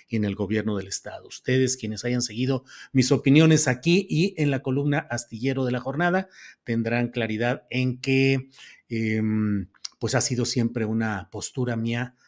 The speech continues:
muy directa en sentido negativo hacia la acción, la actividad política de Miguel Barbosa. Pero ha muerto.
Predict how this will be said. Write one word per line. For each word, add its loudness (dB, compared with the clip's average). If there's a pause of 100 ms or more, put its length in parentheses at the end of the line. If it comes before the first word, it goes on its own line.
(160)
muy 4
directa -2 (300)
en -10
sentido -4
negativo -2
hacia -10
la -6
acción, -4 (240)
la 0
actividad -2
política -8
de -10
Miguel -10
Barbosa. -12
Pero 0
ha 4
muerto. 4